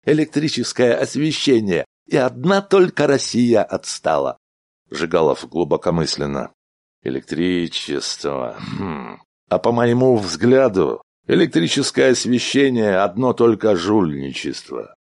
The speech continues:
Всунут туда уголёк, да и думают глаза отвести. Нет, брат, уж если ты даёшь освещение, то ты давай не уголёк, а что-нибудь существенное, этакое что-нибудь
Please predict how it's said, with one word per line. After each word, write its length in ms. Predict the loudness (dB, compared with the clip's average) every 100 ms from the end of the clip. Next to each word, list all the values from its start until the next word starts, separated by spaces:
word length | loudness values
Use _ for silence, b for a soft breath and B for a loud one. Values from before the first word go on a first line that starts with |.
| _
Всунут 480 | 0 4 6 4 2
туда 280 | 2 4 4
уголёк, 600 | 4 2 4 4 2 2
да 120 | 4
и 100 | 6
думают 560 | 4 2 4 4 4 2
глаза 560 | 2 4 4 4 4 4
отвести. 840 | 0 -2 -2 -6 -8 -4 -4 -6 _ _ _ _ _
Нет, 640 | 0 2 2 2 2 0
брат, 600 | -2 -4 -4 -8 -16 -20 _ _ _
уж 240 | 2 4
если 300 | 4 4 2
ты 140 | 2 4
даёшь 400 | 4 4 4 2
освещение, 1000 | 0 2 2 2 0 0 2 0 -2 -2
то 140 | -4
ты 140 | 0 2
давай 440 | 4 4 4 4
не 140 | 2 2
уголёк, 640 | 2 2 4 4 2 0
а 120 | -4
что-нибудь 440 | 0 0 2 0 0
существенное, 1200 | -2 -2 -4 -4 -2 -2 -6 -12 -10 -6 -6 -4
этакое 520 | -4 -2 0 2 2 2
что-нибудь 500 | 0 0 0 -2